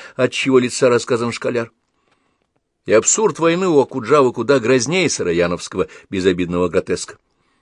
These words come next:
Если и есть у этих сочинений нечто общее, то разве что сцена бритья, когда герой, глядя в зеркало, находит свою внешность чрезвычайно отталкивающей.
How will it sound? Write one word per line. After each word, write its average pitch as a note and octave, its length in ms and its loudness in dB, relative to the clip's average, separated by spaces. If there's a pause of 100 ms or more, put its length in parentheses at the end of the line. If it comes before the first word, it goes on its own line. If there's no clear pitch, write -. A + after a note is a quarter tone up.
(800)
Если C3+ 320 0
и C3+ 100 6
есть C3+ 400 2
у B2 60 -2
этих G#2+ 260 -8
сочинений A2 800 -2 (460)
нечто F#2+ 500 -2
общее, E3 560 -2
то A#2 100 -6
разве G#2 240 0
что F#2+ 240 -2
сцена G2+ 460 -2
бритья, G2 560 -2
когда F#2 440 -2 (460)
герой, G#2 440 4
глядя F#2+ 320 2
в E2+ 60 -6
зеркало, G2 400 2
находит F#2+ 360 0
свою F2+ 220 0
внешность F#2+ 400 -4
чрезвычайно F2+ 500 -4
отталкивающей. G2 720 -8